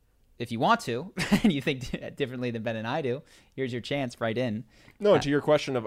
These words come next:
Speaker 2: do I purposefully, I don't purposely filter out people with different opinions necessarily. I'm not trying to avoid people who feel differently about certain things. I do, which is part of your question,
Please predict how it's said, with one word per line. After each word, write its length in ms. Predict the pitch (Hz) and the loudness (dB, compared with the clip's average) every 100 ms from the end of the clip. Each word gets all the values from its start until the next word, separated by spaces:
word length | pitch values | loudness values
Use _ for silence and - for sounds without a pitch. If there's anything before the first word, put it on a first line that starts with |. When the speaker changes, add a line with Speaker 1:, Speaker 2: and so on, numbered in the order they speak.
| - | -4
Speaker 2:
do 180 | 123 143 | 0 4
I 120 | 139 | 4
purposefully, 720 | 135 - 135 131 135 - 120 - | 4 -2 -2 -2 -6 -4 -4 2
I 120 | 135 190 | 6 8
don't 200 | 233 - | 6 2
purposely 400 | 156 151 - 113 | -2 -2 -4 -2
filter 340 | 127 117 123 | 0 0 2
out 140 | 110 | 0
people 280 | - 110 107 | -2 -6 -4
with 220 | 104 92 | -4 -6
different 340 | - 113 117 - | -4 -4 -4 -8
opinions 420 | - 107 92 - | -8 -10 -10 -8
necessarily. 680 | 113 - - - - - 127 - - | -10 -8 -10 -10 -10 -14 -16 -18 -6
I'm 100 | 151 | -2
not 120 | 151 - | 0 0
trying 360 | - 123 123 | 2 2 2
to 120 | 107 110 | -4 -6
avoid 360 | 101 110 104 | -4 -4 -4
people 300 | - 101 85 | -8 -10 -10
who 240 | 104 107 - _ | -8 -8 -10 _
feel 160 | - 110 | -6 -4
differently 320 | 104 110 98 | -4 -8 -10
about 200 | 92 - | -8 -8
certain 220 | - - | -10 -14
things. 280 | 117 - - _ _ _ - | -16 -16 -20 _ _ _ 0
I 140 | 127 | 0
do, 360 | 110 139 202 139 | 0 2 4 4
which 240 | 107 - | 2 -4
is 140 | 104 | -8
part 220 | - 110 101 | -4 -4 -4
of 40 | |
your 100 | 95 | -8
question, 460 | - 107 - 101 | -8 -8 -8 -14